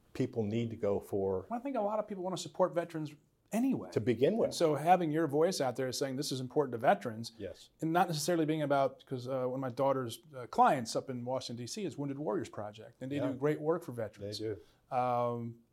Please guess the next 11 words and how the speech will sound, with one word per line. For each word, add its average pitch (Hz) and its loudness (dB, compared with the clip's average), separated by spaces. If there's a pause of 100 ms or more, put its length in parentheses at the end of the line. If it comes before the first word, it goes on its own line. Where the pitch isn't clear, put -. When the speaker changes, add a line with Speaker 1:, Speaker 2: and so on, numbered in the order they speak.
Speaker 2:
but 139 2
not 160 6
all 156 10
people 151 2
associate 151 2
with 127 -2
veterans 147 4
as 120 -2
needing 147 0
that 139 4
particular 131 4